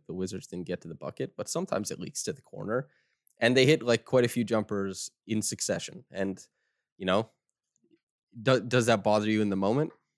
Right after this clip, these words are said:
Not, not that much, honestly, because the Raptors had such a cozy lead after halftime, and they ended up winning by twelve, and they had this game <laughs> in a very comfortable spot the whole time. And so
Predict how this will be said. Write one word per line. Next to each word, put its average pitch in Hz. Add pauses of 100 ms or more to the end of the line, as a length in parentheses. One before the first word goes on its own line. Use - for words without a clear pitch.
(220)
Not, 165
not 151
that 170
much, 151
honestly, 90
because 101
the 101
Raptors 107
had 104
such -
a 107
cozy 107
lead 101
after 98
halftime, 101 (420)
and 95
they 98
ended 110
up 104
winning 117
by 113
twelve, 110
and 90
they 87
had 101
this 104
game 98 (260)
<laughs> -
in 110
a 101
very 110
comfortable 113
spot 107
the 92
whole 110
time. 104
And 101
so 101